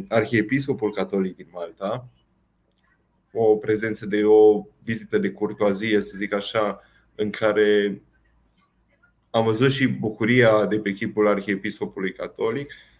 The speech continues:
Am fost și la domnul președinte al Maltei, să se cunoască cu preasfinția sa. Am povestit despre comunitatea din Malta.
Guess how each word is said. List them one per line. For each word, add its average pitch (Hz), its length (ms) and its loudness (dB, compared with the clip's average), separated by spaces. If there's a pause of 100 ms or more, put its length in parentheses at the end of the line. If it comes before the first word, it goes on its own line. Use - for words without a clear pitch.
(120)
Am 104 140 -4
fost - 220 -2
și - 100 -10
la 110 160 4 (1080)
domnul 113 300 -2
președinte 127 1160 0
al 120 160 4
Maltei, 120 760 2 (160)
să - 180 -6
se 104 220 2
cunoască 104 460 -2
cu 98 160 -16
preasfinția 98 720 -2
sa. 143 420 -4 (300)
Am - 140 -4
povestit 113 380 -2
despre 101 300 -2
comunitatea 95 640 -4
din 92 240 -12
Malta. 143 600 0